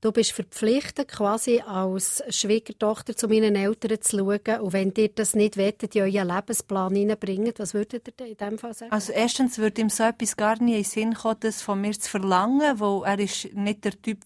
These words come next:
Speaker 2: der so eingestellt ist. Ganz im Gegenteil. Und wenn er auf die do-, doofe Idee würde kommen, das von mir zu verlangen, äh, würde ihn ein bisschen zurechtweisen, würde ihn ein bisschen schütteln und sagen, ja, äh, irgendwie, ob er, äh,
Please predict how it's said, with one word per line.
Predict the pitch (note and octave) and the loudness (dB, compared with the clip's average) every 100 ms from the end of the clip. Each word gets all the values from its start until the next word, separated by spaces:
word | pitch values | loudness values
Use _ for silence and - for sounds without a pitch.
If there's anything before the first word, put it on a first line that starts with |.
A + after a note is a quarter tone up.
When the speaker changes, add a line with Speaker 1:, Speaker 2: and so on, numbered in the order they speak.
| - | -4
Speaker 2:
der | G3 | -2
so | - G#3 | 2 2
eingestellt | G3+ A3 - - B3 B3+ B3+ | 2 -2 -6 0 2 2 -2
ist. | A#3+ D4+ - - - | -4 -4 -4 -6 -2
Ganz | G3+ G#3 G3+ | 0 0 0
im | G3 | -2
Gegenteil. | F3+ F3+ A#3 B3 - A3+ B3 C4+ - - - _ | 0 -2 -2 -2 -2 0 0 -4 -12 -20 -20 _
Und | G#3 G3+ G3 F#3 | 2 2 2 4
wenn | B3+ | 6
er | D#4 B3 A3+ | 6 6 4
auf | A3 | 2
die | - G3+ | -2 -2
do-, | A3+ A#3 A3+ | 0 0 2
doofe | - A3+ A#3+ B3 | 6 6 6 4
Idee | A3+ G3 G#3+ A#3+ | 2 4 6 6
würde | A3+ G#3+ G#3+ | 4 2 2
kommen, | - B3+ C4 | 6 6 6
das | B3 A#3 | 4 2
von | - G#3+ | 2 4
mir | A3 A#3 | 4 2
zu | - | -2
verlangen, | A3 G#3+ G#3 A3+ A#3 A#3 A#3+ - - _ - | 2 6 6 6 6 6 4 -2 -20 _ -4
äh, | G#3+ G#3+ G#3 | 0 2 2
würde | G3+ F#3+ F3+ | 4 2 4
ihn | F#3+ | 2
ein | F#3 | 2
bisschen | G3+ G3+ | 0 -2
zurechtweisen, | - F3 F3+ - - G#4 A4+ B3 G3+ | 0 0 0 -2 -2 4 4 4 2
würde | F#3+ F3+ F#3+ | 0 0 0
ihn | |
ein | F#3 | 0
bisschen | G3+ A3 - | -2 0 2
schütteln | G#3+ G#3+ A#3+ | 2 2 2
und | G#3 | 2
sagen, | G3+ F#3+ F#3+ F#3+ | 2 0 0 2
ja, | F#3 F#3+ | 4 4
äh, | G3+ F3+ F3+ F3 E3+ F#3 | 4 2 -2 -2 -4 -4
irgendwie, | F#3+ F#3+ F#3 G3 | -4 -4 -4 0
ob | F#3+ F3+ | 0 0
er, | F#3 G3 | 2 2
äh, | F#3+ F3+ F3 E3+ - | 2 -2 -2 -4 -6